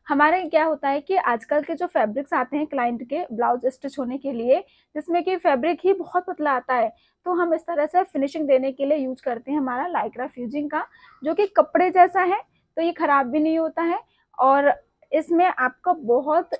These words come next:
अच्छी वाली finishing मिलती है, क्योंकि मैं, आपका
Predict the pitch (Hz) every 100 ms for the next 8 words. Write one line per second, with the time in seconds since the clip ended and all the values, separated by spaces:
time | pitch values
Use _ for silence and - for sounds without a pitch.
0 | _ 165 277 277 - 339 339 311 311 277
1 | 294 302 269 233 254 285 330 - _ _
2 | 269 311 277 262 - 269 - 339